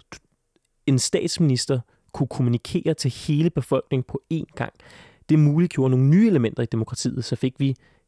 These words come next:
T V. Siden da har vi fået internettet og sociale medier. Og det, der er interessant, det er, hvad har det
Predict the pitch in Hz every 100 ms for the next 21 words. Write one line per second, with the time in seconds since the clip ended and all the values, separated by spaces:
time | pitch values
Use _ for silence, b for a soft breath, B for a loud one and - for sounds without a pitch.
0 | - - 220 156 131 _ b b b b
1 | b b _ _ - - 170 190 151 147
2 | 131 - 143 - 139 - 156 139 143 -
3 | - - - 123 117 - 123 127 b b
4 | b b b b b _ 131 - _ -
5 | 170 185 143 131 - 123 151 120 123 -
6 | _ - 131 135 170 -